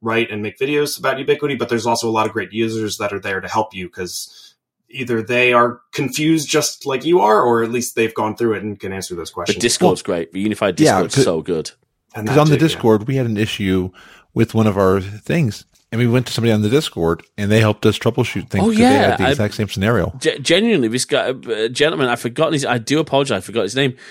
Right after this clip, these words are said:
Speaker 2: was having problems figuring out how to do call trans-, yeah, that's it, call transfers on Unify Talk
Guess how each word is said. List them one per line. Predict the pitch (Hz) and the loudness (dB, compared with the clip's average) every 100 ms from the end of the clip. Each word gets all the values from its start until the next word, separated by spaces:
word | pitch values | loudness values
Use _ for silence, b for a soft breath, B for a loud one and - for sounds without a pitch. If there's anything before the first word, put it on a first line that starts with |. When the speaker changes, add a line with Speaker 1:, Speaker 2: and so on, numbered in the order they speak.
| B | B
Speaker 2:
was | - 123 | -6 -2
having | 160 143 | 0 0
problems | 165 160 123 | 0 0 -4
figuring | - 127 110 | -2 -2 0
out | |
how | 123 | -2
to | - | -2
do | 123 | -6
call | 117 143 190 | -2 4 4
trans-, | 202 156 131 - | 4 0 -2 -2
yeah, | 160 | -2
that's | 190 220 | -2 0
it, | 127 117 B B B | 0 0 B B B
call | - 202 214 | 2 6 6
transfers | - 156 113 - 107 90 95 - - _ _ - _ - | 6 -2 -2 -2 0 0 -2 -6 -10 _ _ -20 _ 0
on | 131 135 131 | 2 2 0
Unify | 131 120 113 107 | 0 0 0 0
Talk | - 208 175 123 - | 2 4 6 4 -4